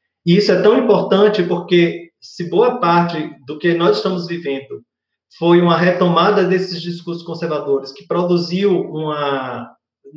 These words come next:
uma aliança, né? Eu acho que a única forma que a gente tem de romper é problematizar essas, esses discursos que naturalizam essas opressões.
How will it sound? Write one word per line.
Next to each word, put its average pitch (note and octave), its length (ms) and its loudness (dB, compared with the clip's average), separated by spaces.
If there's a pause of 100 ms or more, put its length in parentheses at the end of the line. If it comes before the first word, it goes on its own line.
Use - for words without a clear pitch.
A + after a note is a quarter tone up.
(160)
uma D3+ 180 -2
aliança, D3+ 680 0
né? D#3+ 260 -6 (520)
Eu D3+ 160 4
acho E3 280 0
que F#3 120 0
a E3+ 80 4
única G3 320 2
forma F3 260 -2
que F3 60 -4
a E3+ 40 -2
gente - 160 -8
tem E3+ 120 -8
de D#3 100 -10
romper D#3+ 520 -6
é E3+ 60 -4
problematizar E3+ 1040 -2
essas, F3+ 520 -4
esses D#3 260 -10
discursos F3 540 -10
que F3 120 -6
naturalizam D#3+ 600 -2
essas E3+ 220 -12
opressões. - 720 -10